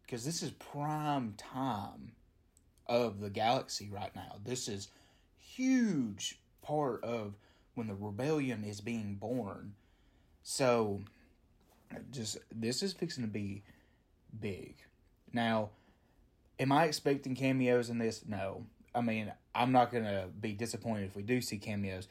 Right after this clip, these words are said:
but I, I kinda hope that they come at the, at this show with the same approach as Mandalorian, where it's a fresh slate, all, you know, new character. I say new characters. I, I know Cassian Andor, we've seen a lot of these characters we've,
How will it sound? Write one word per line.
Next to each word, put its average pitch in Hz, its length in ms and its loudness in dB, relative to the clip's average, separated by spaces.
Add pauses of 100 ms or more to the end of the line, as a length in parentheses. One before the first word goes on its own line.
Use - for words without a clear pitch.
(340)
but 110 220 2
I, 131 420 8
I 117 120 2
kinda 147 300 4
hope 127 240 2
that 110 120 -6
they 113 100 0
come 117 260 0
at 110 160 2
the, 101 200 0 (240)
at 110 140 -4
this 113 140 0
show 110 160 2
with - 140 -4
the - 60 -14
same 104 320 -2
approach 101 380 -2
as 98 560 -6 (120)
Mandalorian, 101 720 -4 (600)
where 101 200 0
it's 104 300 -2 (100)
a 101 300 -4 (240)
fresh 135 420 6
slate, 113 500 4 (1200)
all, 117 440 4
you 127 120 -4
know, 113 120 0
new 135 240 2
character. 123 460 4
I 120 80 2
say 123 240 4
new 104 180 -2
characters. 101 560 -6
I, 110 200 2
I 110 80 0
know 117 160 2
Cassian 104 500 -4
Andor, 95 220 -6
we've 95 260 -6
seen 104 140 -6
a 113 220 2
lot 143 200 10
of 139 80 4
these 127 160 2
characters 101 520 -2
we've, 101 200 -6